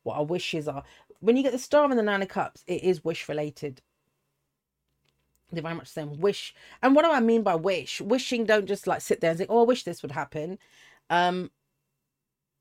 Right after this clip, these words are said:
to be able to fly kind of means sometimes with that world, something has to end, right? Um, to give birth to something new, to nurture something new, to spend time on something new.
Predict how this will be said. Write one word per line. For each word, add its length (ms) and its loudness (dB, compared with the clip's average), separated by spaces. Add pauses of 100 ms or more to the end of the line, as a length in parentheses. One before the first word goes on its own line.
(760)
to 240 4
be 180 0
able 380 4
to 160 -8
fly 560 0
kind 160 -6
of 80 -6
means 180 -8
sometimes 320 -6
with 140 -6
that 160 -2
world, 180 -2
something 320 -10
has 220 -10
to 120 -14
end, 300 -14
right? 300 -4 (580)
Um, 440 -6
to 200 2
give 300 4
birth 240 -2
to 120 -12
something 400 -8
new, 220 -6
to 260 0
nurture 440 -2
something 420 -8
new, 160 -6
to 140 -14
spend 300 -2
time 420 -2
on 100 -4
something 480 -8
new. 320 -6